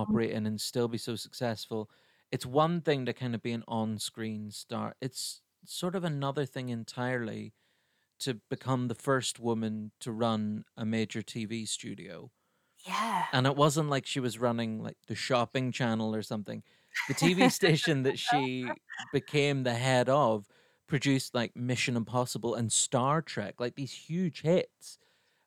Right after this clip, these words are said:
Speaker 2: A totally different skill, but
Speaker 1: Yeah.
Speaker 2: she was the woman that paved the way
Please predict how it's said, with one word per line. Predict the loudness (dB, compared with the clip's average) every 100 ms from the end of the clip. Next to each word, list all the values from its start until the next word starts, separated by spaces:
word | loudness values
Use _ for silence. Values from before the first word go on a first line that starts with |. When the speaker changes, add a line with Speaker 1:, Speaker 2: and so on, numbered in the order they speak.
| -10
Speaker 2:
A |
totally | -2 4 4 2 -4
different | 0 0 2 0 0
skill, | 0 4 4 4 -2 -12 _ _ _
but | 4 4
Speaker 1:
Yeah. | 4 2
Speaker 2:
she | 2 4
was | 6 8 6 2 -2
the | 0 2
woman | 2 2 0 -6 -10 -8
that | -8 -8
paved | -8 -4 -4 -4
the | -2
way | 0 0 0 -4 -8